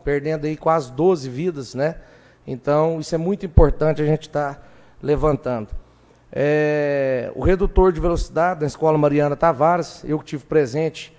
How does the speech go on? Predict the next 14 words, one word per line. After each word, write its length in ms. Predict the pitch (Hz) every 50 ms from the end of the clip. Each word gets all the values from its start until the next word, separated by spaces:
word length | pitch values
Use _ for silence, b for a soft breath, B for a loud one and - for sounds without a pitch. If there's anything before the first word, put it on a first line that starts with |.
| b b b _
com 140 | - 147 151
os 80 | 139
moradores 600 | 131 143 156 151 147 127 117 147 156 156 135 120
aqui 220 | 135 - - 143 143
do 80 | 143
bairro 240 | 135 135 135 139 135
Constantino, 600 | 143 143 139 - 151 139 117 - - 170 190 180 b b b b b b b b b b b b _ -
é, 300 | - 139 143 143 139 135
os 180 | 147 139 -
carros 320 | - - 165 165 165 160 156
estão 260 | 147 - - 175 170
passando 480 | - 170 156 139 - - 165 165 160
de 80 | 143 123
forma 500 | 120 - - 156 160 156 151 139 120 110